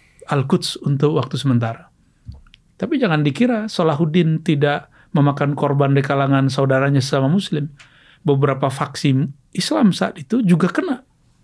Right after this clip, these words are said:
Dan itu tidak terjadi, sayang sekarang itu untuk pertama kali. Sudah pernah terjadi di zaman, eh, Salahuddin Ayyubi. Jadi faksi-faksi itu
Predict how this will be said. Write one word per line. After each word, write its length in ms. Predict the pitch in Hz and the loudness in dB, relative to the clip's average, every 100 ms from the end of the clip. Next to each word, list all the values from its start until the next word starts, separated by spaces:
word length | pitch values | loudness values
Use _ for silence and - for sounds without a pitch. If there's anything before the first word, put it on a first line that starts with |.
| _ _ _ _ | _ _ _ _
Dan 240 | - 151 196 | -4 0 2
itu 220 | 233 - | 0 0
tidak 380 | 370 220 175 196 | 0 2 2 0
terjadi, 800 | - 160 151 143 135 143 170 190 - _ _ | -2 -2 2 2 0 0 -2 -2 -8 _ _
sayang 360 | - - 120 | -8 -2 0
sekarang 400 | 117 - 131 143 147 | -2 -2 -2 -2 -4
itu 300 | 139 233 254 | -2 -4 -2
untuk 260 | 214 160 | -2 -2
pertama 300 | 143 139 139 | 0 2 2
kali. 320 | 135 208 208 185 _ - - - | 2 -2 -6 -12 _ -20 -20 -20
Sudah 400 | - - 135 120 | -8 -2 0 0
pernah 240 | - 120 107 | 0 -2 -2
terjadi 640 | 120 117 139 185 202 254 | -2 0 2 2 0 -2
di 140 | 247 131 | -2 -2
zaman, 420 | 120 110 147 254 247 _ _ _ _ _ - | -2 -2 -2 -4 -8 _ _ _ _ _ -10
eh, 420 | 180 120 117 123 - - - | -4 -2 -2 -6 -10 -18 -16
Salahuddin 560 | - 123 139 151 147 151 | -6 -2 -2 -2 -2 -4
Ayyubi. 400 | - 135 127 - - _ _ _ _ _ | -8 -12 -12 -14 -20 _ _ _ _ _
Jadi 100 | 135 | -2
faksi-faksi 760 | 147 160 - 170 147 160 - | 0 -2 -2 -2 0 -2 0
itu 100 | 170 | 0